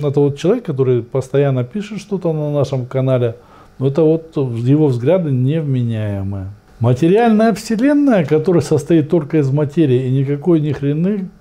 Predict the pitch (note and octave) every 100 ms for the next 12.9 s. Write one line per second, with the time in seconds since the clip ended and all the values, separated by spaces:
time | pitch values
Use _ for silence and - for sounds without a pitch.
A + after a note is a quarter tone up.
0 | _ C3+ C3 - D3 C#3 A#2 B2+ D3 A#2+
1 | A2 G#2+ - _ _ - A2+ C#3+ E3 E3
2 | B2 A2 A#2 B2+ C#3 B2 - G#2+ G2+ F#2
3 | F#2 - - C#3 C3+ - A#2 A#2+ - -
4 | - - B2+ B2+ D3 D#3 C#3+ C3+ C3 -
5 | B2+ C#3+ A3 A3+ C#3 A#2+ B2+ D3 C3+ -
6 | B2+ B2 C#3 C#3+ C3+ B2+ A#2+ F3 F#3+ F3
7 | B2 A#2 B2+ B2+ D3 C3+ A#2 - _ -
8 | - - - F3+ F#3 G3 - F#3+ G#3 G#3+
9 | G3+ F#3 F#3+ F3 F#3+ F#3 D#3 A#2+ B2 B2+
10 | D3+ F#3 C3+ A#2+ B2 B2 C#3+ D3+ G#3 E3+
11 | C3+ A#2 A#2 B2+ C#3 C#3 F3 D#3 D3 D3+
12 | - C#3+ C3+ G#2+ G#2 B2 A2 F#2 F2+